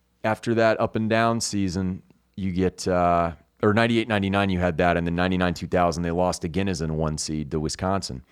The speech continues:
But then two thousand, two thousand one is when you get Gardner, Jason Gardner, Arenas, Agent Zero, Gilbert Arenas. You know,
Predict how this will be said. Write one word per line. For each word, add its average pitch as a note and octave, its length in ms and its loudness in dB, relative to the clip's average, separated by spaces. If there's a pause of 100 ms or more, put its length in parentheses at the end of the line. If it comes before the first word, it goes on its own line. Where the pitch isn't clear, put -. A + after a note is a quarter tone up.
(480)
But G2 100 0
then F#2+ 220 2
two F#2+ 120 -4
thousand, G2+ 360 4
two F#2 120 -6
thousand F2+ 380 2
one G2 380 2
is E2 160 -4
when F2 160 -2
you E2+ 120 0
get D#2 380 0
Gardner, E2+ 640 2
Jason D#2+ 300 -6
Gardner, D#2 420 0
Arenas, F2 880 0
Agent F2 340 0
Zero, F2 440 4
Gilbert F2+ 360 0
Arenas. F#2 600 -2 (600)
You F#2+ 120 0
know, E2+ 260 4